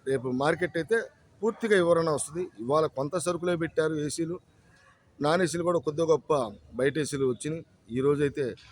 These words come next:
మార్కెట్ ధరలు నేను చూసినవి అయితే ఈ విధంగా ఉన్నాయి. తర్వాత నెక్స్ట్ వీడియోలో మళ్ళీ కలుద్దాం. ఖచ్చితంగా నెక్స్ట్ వీడియో చూడండి. ఇంకా లైక్ చేయకపోతే లైక్ చేయండి, నలుగురికి షేర్ చేయండి,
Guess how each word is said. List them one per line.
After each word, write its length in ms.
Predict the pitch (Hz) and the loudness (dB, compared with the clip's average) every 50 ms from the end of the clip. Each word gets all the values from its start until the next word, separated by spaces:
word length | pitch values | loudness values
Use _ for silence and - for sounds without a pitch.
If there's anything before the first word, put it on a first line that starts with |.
| - - - - - 110 123 | -20 -20 -20 -10 -4 0 2
మార్కెట్ 340 | 143 254 262 - 180 170 160 156 | 2 2 2 2 0 2 4 2
ధరలు 180 | 160 151 151 143 147 | 2 2 0 -2 -2
నేను 120 | 151 147 143 | -2 0 -2
చూసినవి 300 | 156 139 - 143 151 143 143 | -4 -6 -6 -4 -2 -2 -2
అయితే 160 | 135 - 170 147 123 | -2 -4 -4 -4 -2
ఈ 20 | 117 120 | -2 -2
విధంగా 280 | 123 131 139 135 135 131 123 | -2 -2 -2 -2 -2 -2 -4
ఉన్నాయి. 200 | 123 123 131 147 - - - - - - - - - - - _ _ _ _ _ _ _ - - _ _ _ _ _ _ _ _ _ _ _ - | -4 -6 -8 -10 -12 -18 -20 -20 -20 -20 -20 -20 -20 -20 -20 _ _ _ _ _ _ _ -20 -20 _ _ _ _ _ _ _ _ _ _ _ 0
తర్వాత 300 | 143 156 170 170 170 175 151 131 117 104 - - _ - 107 | 2 4 4 4 2 2 0 0 -2 -4 -10 -18 _ -4 -2
నెక్స్ట్ 200 | 135 139 - - 180 | -2 -2 0 2 2
వీడియోలో 320 | 175 165 165 151 143 131 113 104 101 - _ _ _ _ _ _ _ 104 | 4 4 4 4 4 2 0 -4 -8 -14 _ _ _ _ _ _ _ -8
మళ్ళీ 180 | 113 131 156 165 156 | -4 -2 0 2 2
కలుద్దాం. 320 | 160 151 147 135 160 170 170 - - _ _ - - - _ _ _ _ _ _ _ _ _ - | 2 0 -2 -4 -6 -8 -8 -10 -20 _ _ -20 -20 -20 _ _ _ _ _ _ _ _ _ -4
ఖచ్చితంగా 360 | 143 135 - 143 185 180 175 165 | -4 -4 -2 0 0 2 2 2
నెక్స్ట్ 160 | 160 - - 175 | 2 0 -2 -2
వీడియో 180 | 175 165 160 143 - | 0 0 0 0 0
చూడండి. 300 | 156 156 147 143 143 151 156 - _ _ _ _ - | 0 0 0 0 -2 -6 -8 -10 _ _ _ _ -4
ఇంకా 140 | 131 156 180 185 180 | 0 2 4 4 4
లైక్ 160 | 180 175 - - | 4 2 2 0
చేయకపోతే 300 | 190 180 160 180 165 175 156 | 0 0 0 -2 -2 2 2
లైక్ 140 | 165 175 - - | 2 2 2 0
చేయండి, 260 | - 180 175 175 180 185 185 - - - - - - _ - 135 | 0 2 2 2 0 -2 -6 -8 -16 -20 -20 -20 -20 _ -2 0
నలుగురికి 360 | 151 175 170 175 170 156 135 - | 2 2 4 2 2 0 0 2
షేర్ 180 | 175 190 190 147 - | 2 2 2 2 2
చేయండి, 320 | 185 180 185 185 175 185 | 2 2 2 2 0 -2